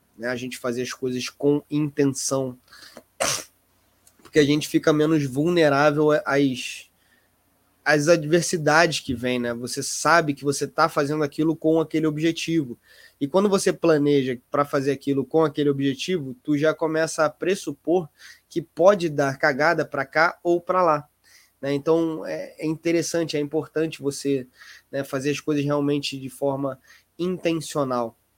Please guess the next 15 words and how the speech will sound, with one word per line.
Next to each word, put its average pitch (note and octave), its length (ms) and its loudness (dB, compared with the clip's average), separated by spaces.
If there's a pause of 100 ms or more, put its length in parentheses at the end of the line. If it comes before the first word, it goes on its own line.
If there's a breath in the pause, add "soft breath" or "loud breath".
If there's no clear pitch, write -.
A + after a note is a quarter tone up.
(140)
né? C3 220 -4 (2250 soft breath)
Mais E3 140 0
alguma E3+ 240 2
pergunta, D#3+ 500 2
senhoras C3 380 -2
e B2+ 80 -4
senhores? G#2 640 -4
Senhoras B3 680 6
e F#3 240 0
senhores, E3+ 640 2
estamos B2 540 -6
chegando A#2+ 340 -6
ao A2+ 60 -8
nosso G#2+ 260 -14
final. D#2 320 -18